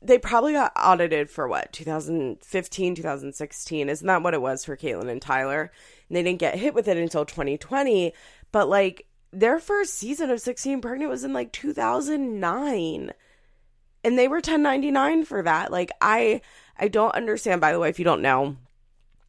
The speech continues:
if you, like, live outside of America, there's a couple, but the two big,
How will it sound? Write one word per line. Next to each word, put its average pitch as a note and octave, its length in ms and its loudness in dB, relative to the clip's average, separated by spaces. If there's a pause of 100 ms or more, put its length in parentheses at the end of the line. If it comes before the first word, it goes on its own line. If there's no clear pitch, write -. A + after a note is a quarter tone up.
(140)
if F3+ 140 -10
you, F3 60 0
like, D3 240 -4
live D3 120 -2
outside D3 340 -2
of E3+ 100 0
America, E3 540 0
there's E3 320 0 (960)
a - 100 2
couple, A#3 420 4
but G3+ 280 2
the F#3 100 0
two G#3+ 400 -6
big, D3 480 0